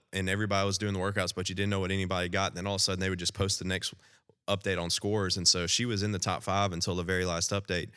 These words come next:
and she had done really poorly on, I think, the handstand hold. So that caused her to make it. But, um, Brooke Wells actually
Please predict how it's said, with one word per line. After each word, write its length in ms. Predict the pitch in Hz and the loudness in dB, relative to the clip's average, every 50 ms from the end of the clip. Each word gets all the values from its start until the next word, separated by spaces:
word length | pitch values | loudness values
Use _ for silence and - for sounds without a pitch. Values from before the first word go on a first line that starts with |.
| - - - - _ _ | -20 -20 -20 -20 _ _
and 140 | 95 92 92 | -2 0 0
she 140 | - 107 | 2 2
had 120 | 98 92 90 | 0 2 2
done 180 | 95 92 92 95 | 0 0 2 0
really 200 | 95 98 95 90 | 0 0 0 -2
poorly 360 | 85 - 98 95 98 92 87 | -2 -4 -4 -2 0 0 0
on, 180 | 87 87 85 78 | 0 0 -2 -4
I 40 | |
think, 200 | 82 - 104 95 | -6 -6 -6 -6
the 80 | - 73 | -6 -6
handstand 480 | 80 90 87 90 87 - - 78 80 85 | -6 -4 -4 -2 -2 -2 -2 -2 -4 -4
hold. 280 | 87 80 85 80 85 | -4 -4 -4 -4 -4
So 240 | - - 85 82 - - _ _ _ _ _ _ _ _ _ _ _ _ _ _ _ - - | -2 -2 -2 -4 -4 -8 _ _ _ _ _ _ _ _ _ _ _ _ _ _ _ -16 -4
that 180 | - 98 92 90 | -2 0 0 0
caused 300 | - - 87 87 85 - | 0 0 0 0 2 0
her 100 | 92 92 | 0 -2
to 60 | 85 80 | -2 -2
make 260 | 82 85 85 87 - | -2 -4 -4 -4 -6
it. 120 | - - | -8 -6
But, 260 | 80 87 85 - - - | -4 -4 -4 -4 -4 -4
um, 300 | 90 90 87 85 82 82 - _ - - - - - _ _ _ - | -2 -2 -2 -2 -4 -6 -10 _ -20 -20 -20 -20 -20 _ _ _ 2
Brooke 220 | 123 143 - - | 2 2 4 4
Wells 320 | 117 110 117 120 127 117 | 6 6 8 6 6 4
actually 560 | - 87 107 117 110 - - 113 110 107 107 | 4 4 4 4 6 4 4 4 4 2 2